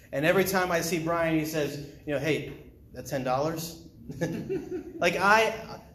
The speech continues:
you know, forgiveness means, like, that, that thing that is hindering my relationship with him,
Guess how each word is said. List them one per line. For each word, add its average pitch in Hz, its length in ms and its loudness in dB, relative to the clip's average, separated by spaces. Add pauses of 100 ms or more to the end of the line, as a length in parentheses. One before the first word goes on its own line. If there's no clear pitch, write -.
you 202 100 0
know, 175 380 0
forgiveness 214 680 2
means, 214 280 0
like, 175 180 0
that, 196 460 2
that 214 380 0
thing 226 300 0
that 180 140 2
is 175 200 -4
hindering 226 560 2
my 180 200 2
relationship 196 600 0
with 180 120 -6
him, 190 140 0